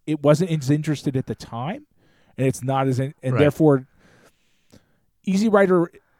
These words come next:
Speaker 1: the people who made Easy Rider and Easy Rider are wrong about America at the time that they're
Speaker 2: Yeah.
Speaker 1: talking about, because we have the value of hi-, hindsight and they don't. But because they were directly trying to engage with countercultural movements and those ideas,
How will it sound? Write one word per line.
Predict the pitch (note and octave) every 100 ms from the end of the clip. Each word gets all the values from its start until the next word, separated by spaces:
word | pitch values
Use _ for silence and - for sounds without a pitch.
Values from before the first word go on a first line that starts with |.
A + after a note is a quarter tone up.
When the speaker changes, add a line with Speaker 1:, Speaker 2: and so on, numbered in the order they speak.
| _
Speaker 1:
the | C3+
people | - C4 C4+
who | A#3
made | F3+ D#3+ E3+
Easy | D#3 C#3+
Rider | B2+ A#2 C3+
and | B2+
Easy | A#2+ C3
Rider | A#2+ A2
are | B2 A2+
wrong | G#2 B2 A#2+ G2 G#2 A2+
about | A2+ A2+
America | A2 A#2 B2
at | A2
the | -
time | - - A2+
that | G2
they're | G#2 -
Speaker 2:
Yeah. | A2+
Speaker 1:
talking | F#2 -
about, | C2+ - - _ _ _
because | A2 B2 G2
we | A#2
have | A2+
the | G2+
value | G2+ G2+
of | G2
hi-, | F#2 G2+
hindsight | G2+ F#2+ F#2+
and | A2+
they | G#2+
don't. | G#2 G#2 D2+ C#2+ - _ _ _ _ _ _ _ _ _ _ -
But | D3 - -
because | B2+ - - F#3+ F#3+
they | F3
were | D3 C3
directly | A#2+ A#2 C3 C3 C#3+
trying | B2+ - B2 A2+
to | G#2
engage | G#2 G2 A2 A2 -
with | G#2+
countercultural | - G#2 G#2 - A2 G#2 G#2 G2 G2 _
movements | A2 A2+ G#2 G#2+ G2+
and | G2+ G2+
those | G#2 G2+
ideas, | F#2+ G#2+ - D#4+ B2 C#3+